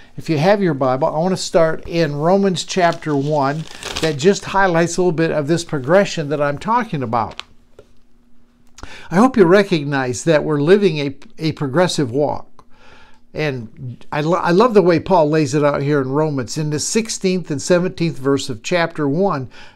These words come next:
he says this. He said, "I'm not ashamed of the gospel of Christ, for it is the power of God to salvation."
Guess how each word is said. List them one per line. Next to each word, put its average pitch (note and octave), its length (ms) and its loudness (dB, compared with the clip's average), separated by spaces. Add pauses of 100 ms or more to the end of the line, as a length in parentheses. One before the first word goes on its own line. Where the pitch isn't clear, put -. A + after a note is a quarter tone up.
he E3+ 160 0
says D3 380 2
this. C3 400 0 (400)
He G3 100 0
said, G3 180 4
"I'm F3+ 160 2
not A#3 200 0
ashamed G#3 400 0
of C#3+ 80 -2
the D3 80 -4
gospel D#3+ 520 0
of C#3 160 -4
Christ, - 720 -6 (440)
for G3 260 8
it E3+ 60 4
is C3+ 200 2
the D3 100 -2
power G3 520 4
of B2+ 220 -6
God F#3 320 4
to D3 80 -2
salvation." C#3+ 920 0